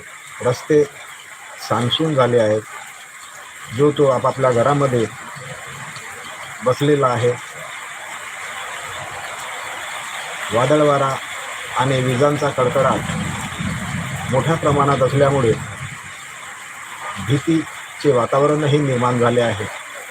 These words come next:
आपण पाहू शकतो, हे लाईव्ह दृश्य आहे.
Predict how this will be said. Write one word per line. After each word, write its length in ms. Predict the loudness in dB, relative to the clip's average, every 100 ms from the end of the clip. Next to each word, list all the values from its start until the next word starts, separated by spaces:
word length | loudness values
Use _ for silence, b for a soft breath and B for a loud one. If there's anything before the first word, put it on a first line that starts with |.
| -14 -14 -14 -14 -14 -14 -14 -14 -14 -14 -14 -14 -14 -14 -14 -14 -12 -12 -14 -14 -14 -12 -12 -12 -12 -12 -10 -12 -8 -4
आपण 300 | 2 2 4
पाहू 220 | 2 2
शकतो, 380 | 2 0 0 -2 -2 -14 -16 -16 -16 -14 -14 -16 -16 -12 2
हे 160 | 2 4
लाईव्ह 280 | 2 2 2
दृश्य 280 | 2 2 0
आहे. 260 | 2 0